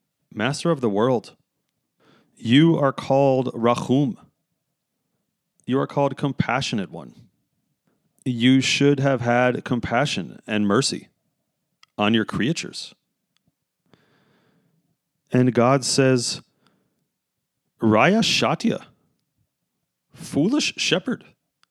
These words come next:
Ka'an amrata? Now you say this? And not at the time when I told you gently, when I told you to make an ark,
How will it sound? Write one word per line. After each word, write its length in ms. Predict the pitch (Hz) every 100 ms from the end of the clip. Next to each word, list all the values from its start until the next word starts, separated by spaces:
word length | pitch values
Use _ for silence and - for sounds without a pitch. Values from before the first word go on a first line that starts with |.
| _ _ _ _ _ _ _ _ _ -
Ka'an 380 | - 120 117 180
amrata? 680 | 202 233 226 - 254 220 - _ _ _ _ _ _ _ _ _ -
Now 320 | 104 95 95
you 140 | 156
say 200 | 185 208
this? 440 | 226 277 - - - _ _ _ _ _ _ _ _
And 180 | 110 110
not 240 | 107 113
at 80 | 151
the 100 | 104
time 560 | - - 101 135 208 170 _ _ -
when 140 | 107
I 80 | 101
told 360 | - 107 110
you 200 | 135 147 -
gently, 640 | 107 113 107 - 190 - _ _ _ _ _ _ _ _ _ -
when 120 | 110
I 80 | 107
told 380 | - - 90 107
you 140 | 127
to 120 | -
make 200 | 113 113
an 80 | 107
ark, 420 | 92 90 170 -